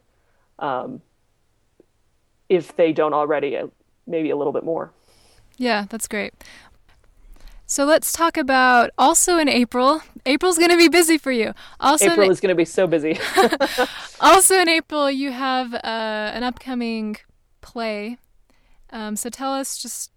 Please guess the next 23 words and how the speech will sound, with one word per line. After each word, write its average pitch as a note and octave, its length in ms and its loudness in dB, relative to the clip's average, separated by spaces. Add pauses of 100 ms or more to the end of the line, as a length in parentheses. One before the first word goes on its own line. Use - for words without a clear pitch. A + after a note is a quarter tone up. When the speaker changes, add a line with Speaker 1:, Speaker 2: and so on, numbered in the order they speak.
(120)
Speaker 2:
briefly A3+ 600 -10
about G3+ 360 -14
that. - 220 -14 (1040)
Speaker 1:
Sure. - 380 -4 (320)
Um, F#3 420 -2
I F#3 120 -2
have A3 120 0
a A3 60 -10
play, G#3+ 520 -2 (500)
uh, E3 240 -4
called E3+ 400 -4
Pilot G#3 400 -2
Program, D#3 560 -6 (680)
and, D#3+ 640 -4
um, D#3 560 -4 (440)
it's - 540 -2
a D#3+ 420 0 (460)
drama. F#3 720 0 (460)
Um, D#3+ 340 -4
it's E3 160 -10
a E3+ 60 -12
supposition. D#3+ 800 -4
Actually, D#3+ 480 -6